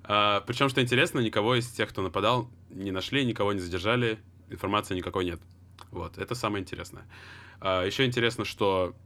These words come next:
Канье Уэст опять лезет, э, к молодёжи, да? Как было с Лил Пампом, он полез теперь ещё более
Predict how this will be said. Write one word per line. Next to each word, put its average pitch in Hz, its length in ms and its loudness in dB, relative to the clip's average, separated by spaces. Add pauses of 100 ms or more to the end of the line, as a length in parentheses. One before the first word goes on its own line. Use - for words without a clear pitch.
Канье 101 240 0
Уэст 98 220 -2
опять 92 440 -4 (160)
лезет, 92 380 0 (240)
э, 82 340 -8 (100)
к - 100 -14
молодёжи, 117 640 -2 (100)
да? 107 280 2 (140)
Как - 180 -8
было 92 280 0
с - 200 -12
Лил 92 120 -2
Пампом, 95 380 -2
он 90 100 -2
полез 90 280 -4
теперь 82 340 -10 (540)
ещё 131 300 0
более 117 420 2